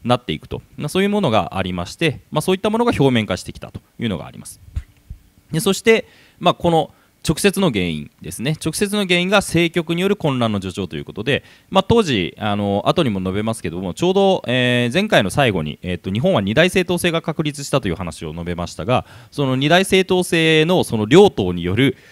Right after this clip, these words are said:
あの、権力をめぐったですね、あの、政権与党をめぐる、えー、政局が起こるわけです。その政局のネタにですね、この銀行の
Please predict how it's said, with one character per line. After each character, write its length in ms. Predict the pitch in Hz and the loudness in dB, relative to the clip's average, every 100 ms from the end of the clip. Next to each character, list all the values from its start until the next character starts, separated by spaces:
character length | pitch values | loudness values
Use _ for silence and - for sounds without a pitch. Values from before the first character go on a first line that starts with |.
| - _ | -20 _
あ 160 | 90 104 | -2 -2
の、 240 | 98 95 | 0 0
権 240 | 92 202 135 | 4 4 4
力 220 | 95 90 | -2 -4
を 60 | 87 | -4
め 100 | 80 | -6
ぐ 80 | |
っ 40 | 80 | -8
た 140 | - | -10
で 80 | - | -8
す 100 | 143 | 0
ね、 220 | 156 117 - | 0 0 -4
あ 140 | 107 | 0
の、 60 | 107 | 0
政 260 | - 165 | 0 -2
権 100 | 165 | 0
与 160 | 160 165 | 0 0
党 160 | 131 104 | -2 -4
を 60 | |
め 160 | 95 95 | -2 -2
ぐ 100 | 101 | 0
る、 220 | 156 143 | 2 0
え 40 | 104 | -2
ー、 80 | 104 | -2
政 280 | - 139 | 2 2
局 460 | 143 131 131 127 - | 2 0 2 0 0
が 220 | 113 104 - | 0 0 0
起 80 | |
こ 140 | 104 101 | 0 0
る 60 | |
わ 60 | 73 | -4
け 100 | - | -12
で 60 | - | -12
す。 80 | |
そ 80 | - | -8
の 40 | 143 | -2
政 240 | 185 180 | 2 2
局 200 | 190 190 | 2 0
の 100 | 185 | 0
ネ 120 | 160 | 0
タ 120 | 156 | 2
に 100 | 170 | 0
で 80 | 85 | 0
す 100 | - | -4
ね、 80 | 92 | -6
こ 120 | - | -2
の 100 | 113 | -2
銀 240 | 107 135 151 | 0 -2 -2
行 300 | - 139 147 | 2 4 4
の 200 | 190 | 2